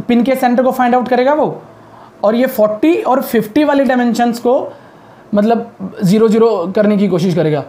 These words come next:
और उसके बाद फिर milling करेगा, milling करेगा, ये पिन, pin का size निकालेगा milling करके। उसके बाद फिर ये वन ट्वेंटी की set करेगा, उसके बाद ये फ़ोर्टी की set करेगा, उसके बाद ये होल करेगा वो।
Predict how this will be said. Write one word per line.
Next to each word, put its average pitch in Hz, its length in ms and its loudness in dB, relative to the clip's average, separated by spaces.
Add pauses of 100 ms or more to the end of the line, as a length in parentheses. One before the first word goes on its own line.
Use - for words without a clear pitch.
(120)
और 202 80 2
उसके 208 200 0
बाद 202 300 2
फिर 214 140 2
milling 175 280 2
करेगा, 170 200 0
milling 190 260 0
करेगा, 180 200 0
ये 233 140 0
पिन, 202 260 -2
pin 202 240 0
का 196 60 0
size 175 200 0
निकालेगा 160 320 0
milling 156 280 -2
करके। 143 260 -6 (300)
उसके 220 200 0
बाद 202 220 0
फिर 190 140 0
ये 196 200 4
वन 180 200 0
ट्वेंटी 185 360 0
की 202 120 -2
set 202 200 -2
करेगा, 226 260 2
उसके 190 180 -2
बाद 185 120 2
ये 185 60 -2
फ़ोर्टी 180 300 -4
की 202 220 -2
set 202 200 -2
करेगा, 240 360 0 (300)
उसके 196 200 -2
बाद 185 160 2
ये 202 60 2
होल 151 200 -2
करेगा 135 220 -6
वो। 123 140 -12